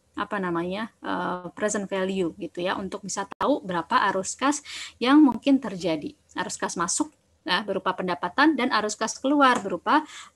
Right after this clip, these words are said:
eh, penyelesaian atau pembayaran beban-beban. Kemudian,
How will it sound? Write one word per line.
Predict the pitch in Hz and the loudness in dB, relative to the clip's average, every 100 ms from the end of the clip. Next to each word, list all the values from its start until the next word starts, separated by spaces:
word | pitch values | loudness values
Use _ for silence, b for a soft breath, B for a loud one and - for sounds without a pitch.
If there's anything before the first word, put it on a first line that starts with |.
| 247 | -6
eh, | 214 190 | -2 -2
penyelesaian | - 196 185 190 175 165 220 262 | -4 -4 -4 -4 -4 0 2 2
atau | - - 208 | 0 -4 -4
pembayaran | 196 165 165 160 214 233 | -4 0 0 0 0 -2
beban-beban. | 180 185 170 151 175 160 147 _ _ _ _ _ _ _ _ _ _ _ _ _ - B B B B - | -4 -6 -6 -8 -10 -10 -14 _ _ _ _ _ _ _ _ _ _ _ _ _ -20 B B B B 0
Kemudian, | 226 226 202 214 254 | 2 2 2 4 6